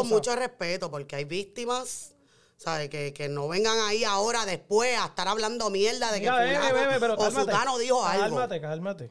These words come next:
Speaker 1: cálmate.
Speaker 2: <laughs> Sí,
Speaker 1: Vamos,
Speaker 2: porque es que la
Speaker 1: estamos,
Speaker 2: gente se emociona.
Speaker 1: vamos a hablar sobre lo que estamos viendo en los medios, lo que está pasando en el juicio, porque lo estamos siguiendo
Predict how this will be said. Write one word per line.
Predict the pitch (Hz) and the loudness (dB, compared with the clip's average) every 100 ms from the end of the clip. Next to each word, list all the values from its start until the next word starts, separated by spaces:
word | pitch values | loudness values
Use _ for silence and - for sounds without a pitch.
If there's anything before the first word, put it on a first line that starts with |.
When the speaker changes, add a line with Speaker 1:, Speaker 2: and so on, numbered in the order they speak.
| - | -8
Speaker 1:
cálmate. | 147 143 147 147 | -6 -4 -6 -6
Speaker 2:
<laughs> | |
Sí, | |
Speaker 1:
Vamos, | 147 190 233 | -2 -2 -2
Speaker 2:
porque | 233 | -4
es | 185 | -2
que | |
la | 175 | 2
Speaker 1:
estamos, | 202 208 | 2 2
Speaker 2:
gente | 190 | -2
se | 180 | -2
emociona. | 165 127 151 180 | -4 -6 -4 0
Speaker 1:
vamos | 202 220 220 | 2 2 2
a | |
hablar | 233 233 254 | 2 2 0
sobre | - 202 190 180 | 0 -4 -4 -4
lo | 165 160 | -4 -4
que | 160 | -6
estamos | 151 - 175 170 208 | -8 -6 -2 0 2
viendo | 208 214 226 | 2 0 2
en | 233 | 0
los | 247 | 0
medios, | 247 214 190 | 2 0 0
lo | 170 | -4
que | |
está | 160 - | -4 -4
pasando | 170 180 202 208 | -2 0 0 0
en | |
el | 175 | 0
juicio, | 202 262 | -2 -2
porque | 202 165 160 156 | -2 -4 -4 -4
lo | 190 156 | -2 -4
estamos | 143 165 175 | -2 -4 -2
siguiendo | 220 226 226 196 220 | -2 2 2 2 -6